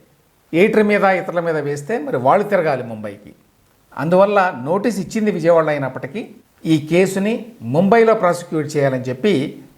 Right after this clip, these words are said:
కాదంబరి జత్వాని అనుకుంటోంది అనేది సమాచారం. సాక్షి మీడియా మీద ఇప్పటికీ డజన్ల కొద్దీ పరువు నష్టం కేసులు ఉన్నాయి.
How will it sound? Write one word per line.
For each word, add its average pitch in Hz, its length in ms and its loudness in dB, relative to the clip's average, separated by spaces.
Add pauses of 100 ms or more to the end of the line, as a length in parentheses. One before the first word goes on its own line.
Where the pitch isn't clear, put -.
(140)
కాదంబరి 151 440 2
జత్వాని 131 400 -4
అనుకుంటోంది 120 720 -6 (420)
అనేది 147 220 2
సమాచారం. 135 600 -2 (300)
సాక్షి 196 420 0
మీడియా 175 300 2
మీద 139 240 -2
ఇప్పటికీ 147 920 -2 (180)
డజన్ల 202 340 4
కొద్దీ 202 260 -2
పరువు 151 280 -2
నష్టం 135 220 -6
కేసులు 113 280 -10
ఉన్నాయి. 92 220 -12